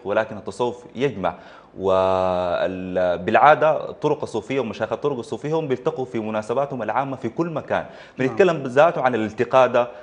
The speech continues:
Speaker 1: هل التقاء بس روحي وفكري ومناقشة من أجل التعليم الدينية، وبرضه فيه التقاء المشاكل العامة؟
Speaker 2: لا أبدًا، يعني أصلًا مبدئًا أي مجلس، آه، في السودان ده في النهاية بتلقى إنه الهم العام هو حاضر.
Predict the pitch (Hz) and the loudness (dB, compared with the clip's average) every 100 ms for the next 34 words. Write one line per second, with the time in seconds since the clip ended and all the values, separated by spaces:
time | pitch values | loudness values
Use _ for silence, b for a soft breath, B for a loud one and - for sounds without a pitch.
0 | B - 160 120 143 156 143 156 160 - | B 4 4 4 4 6 6 4 0 -10
1 | 110 107 147 156 135 117 127 - 131 123 | -2 2 2 2 -4 -4 -6 -4 -2 -2
2 | 101 107 - 101 92 107 98 90 110 104 | 2 0 0 -4 -4 -4 -2 -2 -2 -4
3 | 92 107 143 147 135 - 131 - 107 117 | -6 -4 -2 -2 -2 -2 -4 -4 -4 -2
4 | 107 90 104 95 85 82 80 80 - - | -2 -4 -4 -4 -4 -4 -6 -12 -16 -4
5 | 208 226 240 240 185 135 - - 165 151 | -4 -2 -2 0 -2 -4 -10 -12 -6 -4
6 | 131 151 151 151 - 220 - 247 202 151 | -2 -2 -4 -6 -6 -6 -4 -4 -4 -6
7 | 143 - 156 196 185 160 156 151 131 - | -14 -14 -2 0 0 -2 -2 -6 -10 -10
8 | - 220 196 156 151 139 107 - - - | -4 -2 -2 -2 -4 -6 -8 -14 -18 -18
9 | - 143 120 117 117 123 127 127 113 - | -16 -14 -10 -6 -6 -8 -12 -14 -18 -20
10 | 139 120 113 - - 131 160 160 135 160 | -16 -14 -14 -16 -12 0 2 2 2 -2
11 | 190 B B B B B _ - - 151 | -2 B B B B B _ -20 -12 -4
12 | 131 139 139 151 196 208 185 160 196 175 | -2 -2 -2 0 0 0 -2 -4 -4 -4
13 | 175 175 147 143 160 131 117 143 147 139 | -4 -4 -2 -2 -2 -2 -4 -4 -2 0
14 | - 135 123 | 2 0 -2